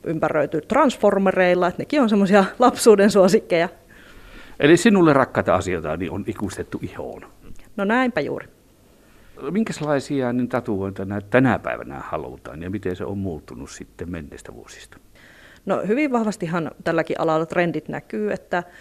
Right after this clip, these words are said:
Speaker 1: silloin Ysärillä oli tripaalit ja, no, hyvin vahvasti varmasti kaikki tämmönen perhosköynnöskuvio oli kans silloin kaksituhattaluvulla, että sitten, ö, vuosittainhan sitä aina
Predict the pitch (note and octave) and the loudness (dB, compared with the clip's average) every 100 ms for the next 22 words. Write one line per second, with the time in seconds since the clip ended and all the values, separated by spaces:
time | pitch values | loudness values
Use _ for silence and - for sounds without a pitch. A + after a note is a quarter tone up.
0 | - - - - E3+ F3 D#3+ E3+ E3+ E3 | -20 -20 -20 -12 -6 -4 -2 -2 -2 -2
1 | E3 E3+ E3+ E3 D#3+ D#3+ D#3+ D3+ - - | -2 -2 -4 -4 -4 -4 -2 -6 -8 -6
2 | E3 D#3 D#3 D3 D#3 - - - - _ | -4 -2 -2 -4 -6 -12 -20 -20 -20 _
3 | - E3 D3+ D#3 E3+ E3 D#3+ - D#3+ D#3+ | -8 -6 -4 -4 -4 -4 -4 -6 -4 -4
4 | D3+ D#3+ D3 D#3 D#3 D#3 D#3 D#3 - - | -6 -8 -8 -6 -4 -4 -4 -6 -10 -20
5 | - - - - E3 D3+ D3+ - D#3+ D3+ | -20 -20 -14 -4 -4 -4 -8 -4 -2 -4
6 | - D#3 D#3+ D3+ - D3 C3+ C#3 - D3+ | -6 -4 -2 -2 -2 -4 -6 -8 -8 -8
7 | D3 - D3 - D3 D3+ D#3 D3+ - - | -8 -10 -8 -6 -6 -4 -4 -4 -6 -8
8 | D#3+ D#3+ F3 E3+ - - - - - - | -8 -6 -6 -8 -12 -20 -20 -20 -20 -20
9 | - _ _ _ _ - - F3+ E3 - | -20 _ _ _ _ -6 4 6 6 2
10 | G3+ G3 D#4 F#4 F4 D4 C#4 A#3+ A3+ G#3+ | 0 2 2 2 2 4 4 2 0 2
11 | F3 G#3 G3 | 2 2 0